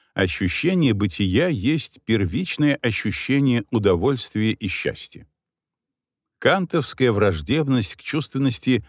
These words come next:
не подлинная черта просвещения, а пережиток христианской морали.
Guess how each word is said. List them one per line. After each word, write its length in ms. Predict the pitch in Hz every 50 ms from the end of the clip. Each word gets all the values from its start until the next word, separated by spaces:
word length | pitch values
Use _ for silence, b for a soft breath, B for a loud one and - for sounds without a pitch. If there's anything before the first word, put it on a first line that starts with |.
| b b b b b b
не 220 | - 123 135 143 120
подлинная 600 | - - 120 127 127 123 113 110 104 98 95 87
черта 400 | - - 80 76 76 - 82 78
просвещения, 880 | 76 78 - - 80 78 73 - - 82 80 78 80 80 80 76 71 b b b b b
а 140 | - 92 90
пережиток 800 | - 104 101 87 95 90 82 78 78 135 165 160 - 147 - -
христианской 800 | - 113 117 104 - - - 104 98 101 98 - - - 101
морали. 500 | 92 87 76 69 62 55 50 - - _